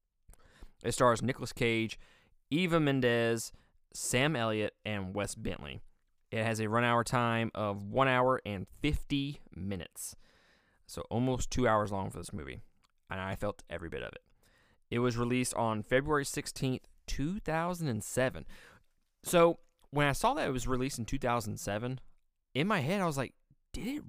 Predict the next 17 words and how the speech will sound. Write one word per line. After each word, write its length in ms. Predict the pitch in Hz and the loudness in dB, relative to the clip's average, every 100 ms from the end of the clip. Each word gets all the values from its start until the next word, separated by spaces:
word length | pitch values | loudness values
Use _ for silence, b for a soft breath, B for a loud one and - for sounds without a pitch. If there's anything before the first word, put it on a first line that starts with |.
| 92 | -8
really?" 540 | 107 151 277 427 - - _ _ _ _ _ _ - | -4 -2 -2 -4 -8 -18 _ _ _ _ _ _ 0
I 180 | 175 240 - - | 0 0 -10 -8
honestly, 540 | 117 117 117 - 127 - B B B | 0 0 0 2 0 0 B B B
I 160 | 139 | 4
thought 180 | 180 180 | 6 4
this 140 | 156 | 4
movie 180 | 139 131 | -2 -2
came 300 | - 123 117 | 0 0 2
out 360 | 110 110 104 - _ _ - | 2 2 0 -2 _ _ -12
in, 180 | 107 104 | -10 -8
like, 260 | 95 87 _ | -8 -8 _
two 180 | - 131 | -4 -2
thousand 520 | - 110 107 110 101 | -2 0 0 0 -4
and, 160 | 95 85 _ _ _ _ - | -8 -10 _ _ _ _ -12
you 120 | 101 | -8
know, 100 | 78 | -8
four, 840 | - - 113 110 110 110 107 110 | -8 -2 0 2 2 2 2 -2